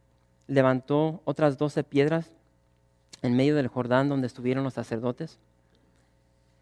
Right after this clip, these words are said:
Y hermanos, estos, estos monumentos simplemente iban a ser una señal para el pueblo de Dios.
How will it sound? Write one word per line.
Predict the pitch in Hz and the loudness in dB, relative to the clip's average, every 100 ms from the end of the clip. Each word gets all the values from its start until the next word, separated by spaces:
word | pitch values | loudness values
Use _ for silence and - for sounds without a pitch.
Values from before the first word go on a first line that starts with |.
| _ _ _ _ _ _ _ _ _ _ | _ _ _ _ _ _ _ _ _ _
Y | 151 | 0
hermanos, | 147 185 190 | 2 0 -2
estos, | 190 - 202 - - - | -6 -4 -6 -6 -20 -6
estos | 160 185 190 | -6 -4 -2
monumentos | 170 143 135 156 185 175 - _ _ _ _ _ _ _ _ _ _ _ _ _ _ _ _ _ _ _ _ _ _ _ _ _ _ _ _ _ _ - _ | 0 2 2 0 -4 -12 -16 _ _ _ _ _ _ _ _ _ _ _ _ _ _ _ _ _ _ _ _ _ _ _ _ _ _ _ _ _ _ -20 _
simplemente | - 139 147 143 143 143 147 139 _ _ _ _ _ _ _ _ _ _ _ _ | -6 -6 -2 0 0 0 -2 -4 _ _ _ _ _ _ _ _ _ _ _ _
iban | 143 147 | -4 -4
a | |
ser | 127 135 | -2 -2
una | 143 | -2
señal | 139 127 120 123 | -4 -4 -6 -6
para | 127 120 | -6 -8
el | |
pueblo | 113 120 120 | -8 -10 -10
de | 120 | -12
Dios. | 123 131 - | -14 -20 -20